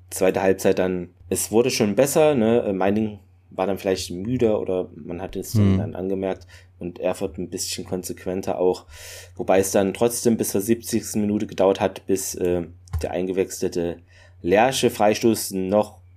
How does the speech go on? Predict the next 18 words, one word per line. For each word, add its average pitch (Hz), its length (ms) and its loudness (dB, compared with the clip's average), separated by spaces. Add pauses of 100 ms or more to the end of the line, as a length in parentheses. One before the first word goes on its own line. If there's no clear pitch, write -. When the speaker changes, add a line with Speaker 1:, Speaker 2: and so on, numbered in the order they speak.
(160)
Speaker 1:
abgefälscht - 840 0
war 147 320 -2 (380)
und 101 200 0
dann 95 120 4 (200)
aber - 140 4
Speaker 2:
Ja. 110 180 6
Speaker 1:
im 104 60 4
Kasten 104 320 0
landet, 104 240 2
aber 113 140 4
es 123 200 -2
wurde 120 160 4
ihm 170 200 -4
zugerechnet, 127 600 0
also 104 200 0
sein 98 200 0
erstes - 400 -6
Tor. 107 280 0